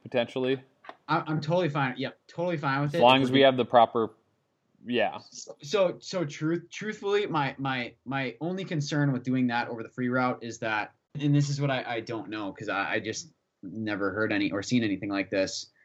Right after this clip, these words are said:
Speaker 2: Um, but if we have a course that costs whatever, like, a hundred bucks or three hundred bucks or whatever, we might get ten or even, like, five paying customers, where if it was free, we might get, like, a hundred customers.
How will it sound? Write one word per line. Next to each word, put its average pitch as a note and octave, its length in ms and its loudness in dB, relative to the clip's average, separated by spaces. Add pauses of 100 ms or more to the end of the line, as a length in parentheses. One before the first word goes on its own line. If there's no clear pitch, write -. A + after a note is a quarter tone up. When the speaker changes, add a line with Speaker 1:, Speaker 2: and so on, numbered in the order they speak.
(220)
Speaker 2:
Um, G#2 500 0 (600)
but B2+ 320 2
if B2+ 140 -4
we B2+ 80 0
have A#2 100 -4
a A#2 40 -8
course B2 340 -4
that G#2 220 -6
costs A2 440 -2
whatever, G#2 360 -6
like, F#2 120 -6
a F#2 40 -12
hundred G#2 280 -6
bucks G2 360 -2
or F#2+ 80 -6 (100)
three G2+ 160 -4
hundred G2+ 180 -2
bucks F#2+ 240 -2
or F#2 40 -4
whatever, F#2+ 560 0 (360)
we A2 140 0
might G#2+ 280 2
get G2 240 -2 (440)
ten A#2+ 540 2
or F#2 260 -8 (220)
even, C3+ 260 4
like, G2+ 180 0
five B2+ 420 0
paying G#2 260 -6
customers, G#2+ 500 -8
where G#2 120 -4
if G2+ 60 -8
it - 60 -14
was G#2 180 -4
free, D3 360 4
we A2+ 120 2
might A2+ 220 0
get, - 160 -4
like, F#2+ 300 -4
a F#2+ 60 -4
hundred D#3+ 400 0
customers. G#2+ 800 -4